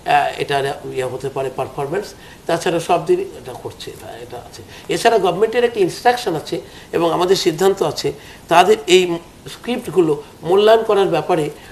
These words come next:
আহ, বিশেষভাবে নজর দেয়া। যাতে করে, আহ, গতানুগতিক কায়দায় এটি মূল্যায়ন করতে গিয়ে, আহ, যেন তারা ইনজাস্টিসের শিকার না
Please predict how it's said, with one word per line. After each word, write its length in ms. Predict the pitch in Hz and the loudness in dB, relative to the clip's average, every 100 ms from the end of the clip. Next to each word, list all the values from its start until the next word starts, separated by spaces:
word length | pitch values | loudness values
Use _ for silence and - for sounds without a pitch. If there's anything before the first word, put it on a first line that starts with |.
| - | -4
আহ, 340 | 147 143 - | 0 0 0
বিশেষভাবে 760 | 151 190 233 214 170 170 160 156 - - - | 0 2 2 2 0 0 2 0 -4 -16 -4
নজর 400 | 156 170 170 180 - | 2 4 4 0 -2
দেয়া। 200 | - - - - - - - - - - | -8 -8 -12 -20 -20 -20 -20 -20 -12 0
যাতে 240 | 165 190 | 2 2
করে, 360 | 220 220 175 208 - - - | 4 4 4 0 -8 -20 -6
আহ, 460 | 156 143 139 - 151 | -2 0 -2 -4 0
গতানুগতিক 560 | 175 220 233 240 226 - | 2 4 4 4 -2 0
কায়দায় 440 | 170 160 160 147 135 - - - | 2 4 4 0 -2 -14 -14 -8
এটি 160 | 165 | -2
মূল্যায়ন 400 | 165 170 180 170 170 | 0 2 4 2 0
করতে 240 | 165 170 | -4 -2
গিয়ে, 240 | 151 151 135 - - - | -2 -2 -6 -12 -16 -4
আহ, 220 | 147 139 | -2 -2
যেন 260 | 131 143 170 - - | -2 -4 -4 -8 -6
তারা 180 | 156 160 | -2 0
ইনজাস্টিসের 640 | 160 160 175 - - 135 | -2 -2 -4 -6 -8 -8
শিকার 380 | - 147 127 | -8 -8 -8
না 140 | 113 | -8